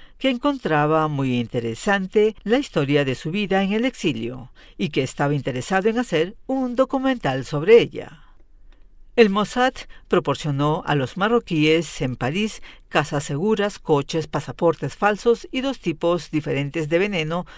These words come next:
para matar a Ben Baraka, junto con unas layas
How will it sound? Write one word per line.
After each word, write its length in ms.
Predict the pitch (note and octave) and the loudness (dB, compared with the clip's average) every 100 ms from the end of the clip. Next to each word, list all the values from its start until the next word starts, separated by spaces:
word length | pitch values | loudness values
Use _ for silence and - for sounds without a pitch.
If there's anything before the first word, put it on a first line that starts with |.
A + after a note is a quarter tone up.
| - | 0
para 220 | A#3 B3 | 2 4
matar 400 | B3+ B3 D3+ D3 | 2 0 0 2
a 100 | C#3+ | 2
Ben 220 | B2 B2 | 0 -2
Baraka, 480 | A#2+ D3 F3+ G#3 D3+ - - - | -2 -4 -2 -2 -4 -10 -20 -20
junto 480 | - C4+ B3 B3+ B3+ | -6 -4 2 4 6
con 200 | B3+ E3 | 4 0
unas 440 | C#3 C3+ C3 - | 0 -2 -2 -4
layas 540 | D3 F#3+ G3+ G#3 A3 | 0 0 2 -2 -2